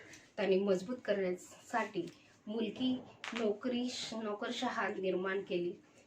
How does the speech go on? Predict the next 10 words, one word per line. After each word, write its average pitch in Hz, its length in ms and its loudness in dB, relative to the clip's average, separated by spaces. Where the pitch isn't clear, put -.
त्याचा 202 260 0
उद्देश 226 400 -2
असा 240 260 2
होता 190 480 -2
की 226 80 -4
इंग्रजी 208 400 4
सत्ता 202 500 -4
भारतात 202 420 0
रूढ 196 200 6
करण्याचा 202 560 0